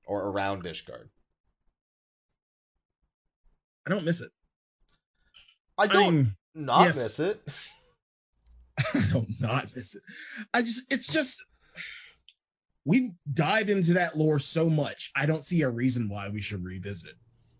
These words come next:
Speaker 2: I don't see a reason, like, lore-wise and just in general, why we should go back and, you know, other than just to check up on, um, what's his nuts? Um,
Speaker 1: Aymeric?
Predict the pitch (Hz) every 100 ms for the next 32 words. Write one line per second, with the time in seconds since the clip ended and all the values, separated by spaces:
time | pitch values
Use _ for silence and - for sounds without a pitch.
0 | _ _ _ _ 135 123 123 123 104 113
1 | 101 92 87 _ _ _ _ _ _ 107
2 | 95 87 _ _ _ _ _ _ _ -
3 | 104 160 208 185 151 135 131 113 117 113
4 | 113 - 123 117 131 131 98 90 87 107
5 | 117 117 117 104 110 95 104 104 95 95
6 | 113 143 117 - _ 175 202 208 202 185
7 | 170 151 151 131 147 143 131 127 117 120
8 | 110 110 104 104 98 92 85 - _ _
9 | _ _ _ _ _ _ - - _ _
10 | _ _ _ _ _ _ 110 98 - 90
11 | 87 - - - 98 92 90 87 - -
12 | _ _ - - _ 104 104 131 151